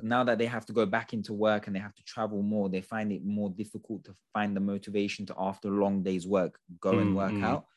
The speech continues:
Speaker 2: Yeah.
Speaker 1: Whereas with me, for example, I, uh, started, like, as soon as lockdown finished. Um,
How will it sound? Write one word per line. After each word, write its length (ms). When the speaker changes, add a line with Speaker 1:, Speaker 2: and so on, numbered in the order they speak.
Speaker 2:
Yeah. 80
Speaker 1:
Whereas 180
with 140
me, 180
for 200
example, 460
I, 380
uh, 240
started, 480
like, 220
as 220
soon 120
as 100
lockdown 420
finished. 420
Um, 380